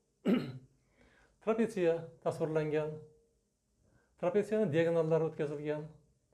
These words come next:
Mana bu burchak, ya'ni diagonal bilan kichik asos orasidagi burchak yigirma olti gradus.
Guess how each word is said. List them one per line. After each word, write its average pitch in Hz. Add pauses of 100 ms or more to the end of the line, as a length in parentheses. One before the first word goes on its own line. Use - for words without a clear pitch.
(1080)
Mana 175
bu 220
burchak, 160 (1000)
ya'ni 147
diagonal 160
bilan 143 (480)
kichik 180
asos 151
orasidagi 156
burchak 214 (640)
yigirma 175
olti 156
gradus. 131